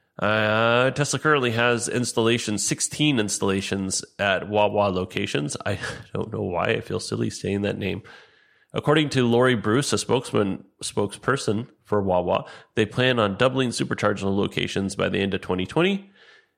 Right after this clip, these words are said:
Tesla, if you are listening to this right now and here, uh, please make a partnership with Q T, Quick Trip,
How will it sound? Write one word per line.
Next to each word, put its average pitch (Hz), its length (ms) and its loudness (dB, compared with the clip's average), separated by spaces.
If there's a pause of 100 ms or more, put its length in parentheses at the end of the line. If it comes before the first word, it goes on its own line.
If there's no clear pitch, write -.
(260)
Tesla, 170 720 2
if 123 260 -2
you 160 160 2
are 175 80 4
listening 104 520 2
to - 120 -4
this 95 340 -2
right 90 300 -2
now 92 360 0
and 90 180 -4
here, 127 560 -6
uh, 117 280 2
please 185 540 -4
make 127 220 0
a 127 40 -4
partnership 131 540 -4
with 117 140 -4
Q - 160 -4
T, 92 420 -4
Quick - 180 -4
Trip, - 280 -4